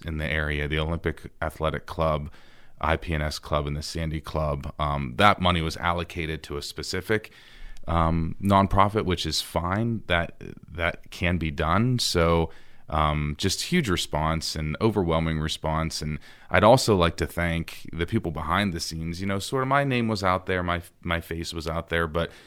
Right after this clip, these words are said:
we have a board of directors too that this cannot have been done without them. They,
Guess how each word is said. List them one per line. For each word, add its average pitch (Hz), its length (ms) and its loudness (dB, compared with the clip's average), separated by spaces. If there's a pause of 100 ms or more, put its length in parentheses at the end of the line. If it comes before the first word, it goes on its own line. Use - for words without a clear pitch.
(220)
we 107 60 2
have 107 80 2
a 107 60 4
board 90 360 2
of 76 100 -4
directors 80 540 -2
too 80 460 -2
that 85 420 -2 (420)
this 90 720 -2 (460)
cannot 107 380 4
have 82 160 0
been 85 160 0
done 85 220 2
without 104 420 -4
them. 80 380 -4
They, 98 460 0